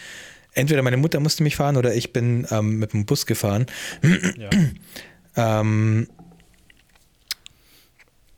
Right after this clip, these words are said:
Speaker 1: wir, äh, im, im Jugendzentrum in der Fronte, in Ingolstadt, die gibt's auch immer noch, ähm, die, das hieß einfach so, das Jugendzentrum, die Fronte, da gab's halt so einen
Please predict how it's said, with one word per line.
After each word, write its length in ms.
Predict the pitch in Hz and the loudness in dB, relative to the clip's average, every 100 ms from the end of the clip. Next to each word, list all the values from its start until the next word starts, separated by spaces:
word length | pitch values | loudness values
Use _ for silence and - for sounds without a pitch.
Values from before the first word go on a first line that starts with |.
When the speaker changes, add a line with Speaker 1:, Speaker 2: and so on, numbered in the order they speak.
| _ _ _ | _ _ _
Speaker 1:
wir, 380 | - 117 120 - | -2 0 0 -2
äh, 40 | 117 - - | -8 -10 -8
im, 280 | - 123 127 | -2 0 0
im 220 | 131 127 | 2 2
Jugendzentrum 680 | 120 156 170 156 156 160 165 | 4 2 2 0 0 0 0
in 140 | - | 0
der 100 | 117 | 0
Fronte, 480 | 113 - 120 - 110 127 220 | 0 0 0 0 -2 -2 -2
in 120 | 117 | 0
Ingolstadt, 420 | 110 120 123 127 | 2 0 0 -2
die 40 | |
gibt's 180 | 120 - | -2 -2
auch 60 | 123 | -2
immer 220 | 131 123 | 2 2
noch, 200 | 107 - - - - - - | 2 -2 -10 -16 -16 -20 -10
ähm, 640 | - 110 110 110 107 107 156 _ _ _ _ - - _ - _ | -2 0 2 2 0 -2 -4 _ _ _ _ -16 -16 _ -20 _
die, 100 | 107 - | -6 -6
das 140 | 131 | -4
hieß 180 | - 123 | -2 0
einfach 180 | 120 101 | 0 0
so, 120 | - | 0
das 160 | 101 - | -2 0
Jugendzentrum, 480 | 110 104 110 113 104 | 0 0 -2 -2 -4
die 80 | |
Fronte, 420 | 107 110 113 110 113 - - | -2 0 0 0 -2 -10 -10
da 100 | - | -4
gab's 220 | 113 113 | -2 -2
halt 160 | 120 110 | -2 0
so 140 | 113 | 0
einen 340 | 107 104 101 | 2 0 -2